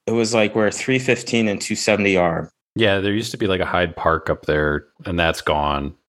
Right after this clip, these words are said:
Speaker 1: I think that whole area, like, just completely, just hotels and apartments got put up there. That was actually my first ever restaurant job, was working at,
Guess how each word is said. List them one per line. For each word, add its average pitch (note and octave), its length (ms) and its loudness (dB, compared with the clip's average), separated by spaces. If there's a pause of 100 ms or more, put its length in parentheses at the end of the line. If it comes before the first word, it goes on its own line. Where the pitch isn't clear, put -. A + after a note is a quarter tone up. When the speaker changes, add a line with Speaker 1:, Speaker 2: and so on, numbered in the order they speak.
(120)
Speaker 1:
I C#3 60 0
think D3+ 200 -2
that C3+ 220 4
whole C3+ 200 0
area, A2+ 420 2
like, F2+ 280 -4
just - 180 -6
completely, F#2+ 680 0 (300)
just - 300 -6 (240)
hotels G#2+ 720 2
and G#2 80 0
apartments G#2 800 -2 (200)
got A#2 220 2
put A#2 140 2
up - 180 0
there. B2+ 320 2 (720)
That A#2 100 4
was C#3+ 120 4
actually B2 260 2
my G#2 100 0
first - 460 -2
ever G2 300 2
restaurant F2+ 460 -2
job, D#2 260 2
was - 160 -4
working F2 400 0
at, E2+ 380 2